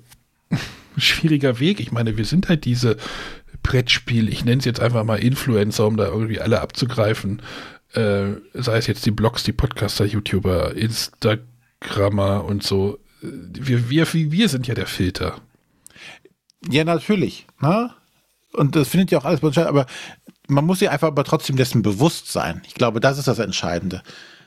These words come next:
Speaker 2: Ne? Hm, soll vielleicht in Anführungszeichen mal zu sagen, so hier, ähm, wir machen mal eine Serie über die, äh,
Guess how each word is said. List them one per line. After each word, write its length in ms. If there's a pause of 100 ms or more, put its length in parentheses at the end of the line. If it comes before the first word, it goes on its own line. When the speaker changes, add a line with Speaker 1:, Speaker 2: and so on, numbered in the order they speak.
(360)
Speaker 2:
Ne? 280 (1500)
Hm, 340
soll 280
vielleicht 420
in 180
Anführungszeichen 580
mal 100
zu 100
sagen, 160
so 220
hier, 380
ähm, 240 (800)
wir 140
machen 320
mal 100
eine 160
Serie 540
über 320
die, 440
äh, 440